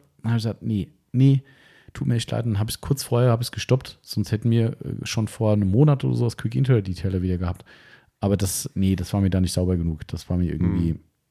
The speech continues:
Speaker 1: aber wir haben's versucht.
Speaker 2: Wir haben's versucht, aber ich frag mich, wie haben die den bekommen?
Speaker 1: Ich glaub, die hatten den einfach am Lager, weil die mussten
Speaker 2: Mhm.
Speaker 1: die nicht E U, E U labeln. Die hatten einfach die Standard-Labels drauf.
Speaker 2: Mhm.
Speaker 1: Vielleicht waren sie sogar noch Englisch drunter, das weiß ich jetzt gar nicht mehr so genau. Ähm,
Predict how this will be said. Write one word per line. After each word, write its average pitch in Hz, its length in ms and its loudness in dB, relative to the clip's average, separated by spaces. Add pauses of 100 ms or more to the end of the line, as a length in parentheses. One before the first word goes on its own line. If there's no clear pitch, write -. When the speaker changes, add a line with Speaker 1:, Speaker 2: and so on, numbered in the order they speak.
Speaker 1:
aber 104 360 2
wir 110 180 0
haben's 123 160 4
versucht. 131 340 2 (840)
Speaker 2:
Wir - 80 -6
haben's 107 120 -4
versucht, 117 320 -2
aber 104 140 -6
ich 104 60 -8
frag 113 200 -2
mich, 117 180 -4
wie 107 160 -2
haben 113 160 -2
die 110 120 -4
den 107 180 -2
bekommen? 107 340 -4 (840)
Speaker 1:
Ich - 100 -6
glaub, 98 240 0
die 101 140 2
hatten 107 180 0
den 123 140 4
einfach 120 260 0
am 107 100 0
Lager, 110 360 0
weil 98 120 2
die 101 80 -2
mussten 104 340 2
Speaker 2:
Mhm. 117 40 4
Speaker 1:
die 120 140 -2
nicht 123 260 0
E - 20 -2
U, 110 260 -2
E 113 120 4
U 117 180 0
labeln. 139 600 2 (160)
Die 110 80 2
hatten 110 180 0
einfach 107 240 0
die 107 140 -4
Standard-Labels 143 720 0
drauf. 107 160 0
Speaker 2:
Mhm. 104 40 0
Speaker 1:
Vielleicht 101 180 0
waren 107 140 2
sie 120 40 -2
sogar 107 180 -2
noch 90 60 0
Englisch 147 320 0
drunter, 147 240 -2
das 110 120 -4
weiß 123 140 -4
ich - 60 -10
jetzt 143 120 -8
gar 143 120 -6
nicht 131 140 -6
mehr 147 100 -2
so 139 80 -2
genau. 143 260 -2 (520)
Ähm, 123 340 4